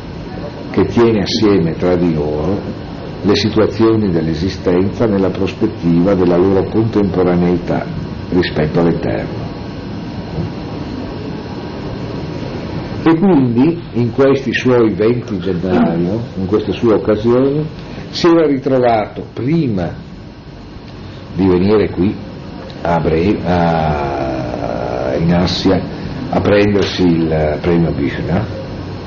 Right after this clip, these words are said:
in due situ-, in due situazioni lenziano-büchneriane.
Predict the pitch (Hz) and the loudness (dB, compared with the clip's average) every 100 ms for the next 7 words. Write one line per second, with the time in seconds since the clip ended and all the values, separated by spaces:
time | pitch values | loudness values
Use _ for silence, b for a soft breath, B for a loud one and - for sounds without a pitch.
0 | - - - - - - - - - - | -10 -10 -10 -8 -8 -10 -10 -8 -8 -2
1 | 127 147 139 180 170 156 151 127 127 123 | 4 4 6 6 4 2 2 4 4 4
2 | 160 127 120 131 123 - 135 147 156 143 | 2 2 0 0 0 2 4 4 4 6
3 | 139 143 135 120 90 87 113 113 110 - | 4 2 0 2 2 2 0 0 -2 -2
4 | 104 95 67 52 - - | -2 0 -2 -4 -8 -10